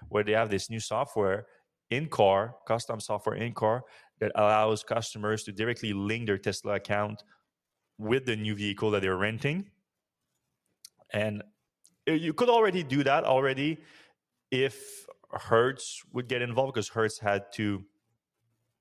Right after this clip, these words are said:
basically send you an access to via email to the specific vehicle, and then you would get it to your, uh, your phone. That would work, but I guess it was a little bit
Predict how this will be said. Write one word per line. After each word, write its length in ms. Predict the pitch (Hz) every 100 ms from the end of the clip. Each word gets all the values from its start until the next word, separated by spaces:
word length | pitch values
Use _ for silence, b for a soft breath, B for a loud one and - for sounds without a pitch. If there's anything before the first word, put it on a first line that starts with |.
| _ _ - b b b _ -
basically 320 | 110 110 113
send 340 | 107 - 113 117
you 100 | 113
an 80 |
access 420 | 113 104 - 117 -
to 260 | 117 110 - _
via 300 | 104 110 107 110
email 600 | 113 110 107 107 107 107 B B _ -
to 120 | 123
the 60 | 107
specific 500 | - 113 - 107 101
vehicle, 720 | 104 107 110 107 107 107 B B B _ -
and 200 | 104 101
then 120 | 107
you 100 | 107
would 180 | 104 98
get 120 | 104
it 200 | 104 -
to 100 | 110
your, 360 | 101 98 101 - 104
uh, 320 | 98 92 95
your 180 | 101 101
phone. 420 | - 104 107 123
That 140 | 104 98
would 120 | 98
work, 420 | 98 101 120 - B B B _
but 120 | 98
I 100 | 98
guess 260 | 98 104 -
it 60 |
was 180 | 101 92
a 40 | 95
little 140 | 95
bit 160 | 101